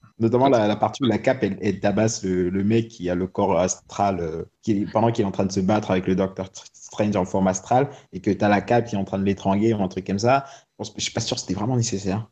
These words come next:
Speaker 2: Donc effectivement, voilà, moi, je, là, pour le coup, en voyant le film, j'ai pensé à Arnaud en me disant, « Ah ouais. » Parce qu'on a vu cet échange sur Civil War, on n'était pas du tout d'accord sur l'humour. Là, genre, en voyant,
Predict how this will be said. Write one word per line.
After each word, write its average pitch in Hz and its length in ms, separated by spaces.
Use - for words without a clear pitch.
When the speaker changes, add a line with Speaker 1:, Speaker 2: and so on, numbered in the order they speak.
Speaker 2:
Donc 101 100
effectivement, 131 500
voilà, 110 260
moi, 107 200
je, - 160
là, 120 140
pour 117 160
le 113 60
coup, 143 140
en 120 80
voyant 131 220
le 123 80
film, 139 380
j'ai 117 260
pensé 120 260
à 101 100
Arnaud 104 360
en 98 80
me 98 100
disant, « 98 340
Ah 95 100
ouais. » 82 200
Parce 95 340
qu'on 87 280
a 92 80
vu 104 140
cet - 220
échange 123 280
sur 104 140
Civil 104 300
War, 107 200
on 92 60
n'était 90 160
pas 104 140
du 101 120
tout 117 120
d'accord 110 280
sur 101 160
l'humour. 110 300
Là, 117 340
genre, 98 140
en 95 120
voyant, 123 340